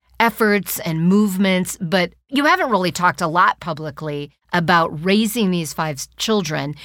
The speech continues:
So before we get on to too much else, I'm sure the parents out there and parents-to-be would love some tips on just balancing that in and around a dynamic career.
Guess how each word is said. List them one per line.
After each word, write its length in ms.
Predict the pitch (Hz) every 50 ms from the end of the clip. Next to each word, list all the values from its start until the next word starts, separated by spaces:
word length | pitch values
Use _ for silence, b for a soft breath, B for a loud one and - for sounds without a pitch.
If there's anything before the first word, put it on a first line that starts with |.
| B B B
So 140 | B - 233
before 320 | 233 262 220 - - 320
we 140 | 285 311 -
get 120 | 226 233 220
on 140 | 220 214
to 140 | 208 - 165
too 180 | - - 247 233
much 180 | 214 196 -
else, 400 | - 208 233 226 196 175 151 - B B B B B
I'm 140 | B 214 202
sure 240 | 190 - 277 277 247
the 80 | 214
parents 420 | 160 - - 226 226 226 226 214 -
out 200 | 202 196 - -
there 200 | 196 190 185 185
and 160 | 175 160 147
parents-to-be 960 | - 196 190 185 185 - - - - 180 151 143 196 214 208 180 165 160 147 b b b b b b
would 180 | 196 202 180
love 260 | 190 185 202 226 247 262
some 220 | - - 208 180
tips 400 | - - - 214 - - - - - 175
on 160 | 180 175 165
just 240 | 156 175 147 - - 139 - -
balancing 800 | - 160 185 240 349 330 302 240 - - - 160 156 151 147
that 380 | 131 156 151 151 151 151 151 - _ _ _ -
in 240 | - 233 247 247 240
and 160 | 233 214 202
around 720 | 185 180 170 170 185 185 185 185 180 170 165 160 160 156 - -
a 100 | 165 156
dynamic 460 | 175 156 156 160 156 156 151 156 -
career. 420 | - - 165 156 - - - -